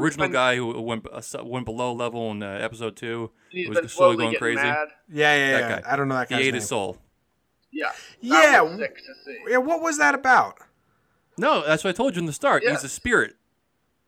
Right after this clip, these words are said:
Speaker 2: Definitely like a spirit animal. You
Speaker 1: A
Speaker 2: just didn't wanna
Speaker 1: mythical
Speaker 2: buy
Speaker 1: creature.
Speaker 2: into it.
Speaker 3: No, I get that he's a spirit, but that, why didn't they, like, show that to us earlier?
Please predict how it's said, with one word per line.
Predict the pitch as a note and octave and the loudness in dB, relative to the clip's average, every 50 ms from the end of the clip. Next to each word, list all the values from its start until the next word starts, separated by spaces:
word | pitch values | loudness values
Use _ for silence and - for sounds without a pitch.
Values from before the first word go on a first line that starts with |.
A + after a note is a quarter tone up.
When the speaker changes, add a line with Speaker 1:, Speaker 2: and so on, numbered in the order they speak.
| _ _ _ | _ _ _
Speaker 2:
Definitely | G#3+ A#3 B3 A#3+ G#3+ | 2 2 2 4 2
like | G3 G3 - | 2 2 2
a | F#3+ - | -2 -4
spirit | - - C4 C4+ C#4 B3 G3+ - | -4 -2 2 6 6 6 6 4
animal. | C#3 B2 A#2 G#2+ F#2+ E2+ C#2+ - - _ _ _ _ _ | 2 -2 -4 -8 -12 -14 -18 -20 -20 _ _ _ _ _
You | - G#2+ | -6 -2
Speaker 1:
A | B2+ C3 B2+ | -2 0 0
Speaker 2:
just | C3 C#3 | 2 4
didn't | F3 G3+ G3+ - G3 | 4 4 4 4 4
wanna | G3 F#3+ | 4 4
Speaker 1:
mythical | F3+ F3 | 6 6
Speaker 2:
buy | F#3 G3 G3+ A3 | 6 4 4 4
Speaker 1:
creature. | A#3 A3 A2+ G2+ | 2 0 -4 -6
Speaker 2:
into | F#2 F#2 | -6 -8
it. | E2 - - _ _ _ _ - _ _ _ _ _ _ | -10 -14 -16 _ _ _ _ -20 _ _ _ _ _ _
Speaker 3:
No, | F3+ F#3+ F#3+ | -2 4 6
I | F3+ F3 E3+ | 6 6 6
get | D#3 C3 B2+ F3 F#3+ G#3 G#3 - _ _ _ | 4 0 2 4 4 4 4 0 _ _ _
that | C#3 D#3 D3+ C#3+ | -2 0 0 0
he's | C#3+ D3+ D#3 D3+ C3+ | -2 -4 -8 -8 -10
a | |
spirit, | B2 - - F3 E3 D#3 D3 - | -10 -10 -4 -2 0 0 0 0
but | - - C3+ | -4 -4 -2
that, | D3 C#3 C#3 | -2 -2 2
why | D3+ D3+ E3 F3+ | 6 6 6 6
didn't | F#3+ G3 G3 F3 | 4 0 -4 -6
they, | F#3 F3+ F3 E3+ | -6 -4 -4 -2
like, | E3 D#3+ C#3+ B2 - - | -2 -2 -2 -2 -4 -6
show | - - - - D#3 D#3 D#3+ C#3+ | -6 -4 0 2 2 2 2 2
that | C#3 B2+ A#2 - - - | 0 -2 -2 -4 -8 -10
to | B2 A#2 | -10 -10
us | G#2+ G2+ - | -10 -10 -8
earlier? | A#2+ B2 A#2 A2 F#2 C#2+ C2 - | -6 -6 -6 -8 -8 -12 -18 -20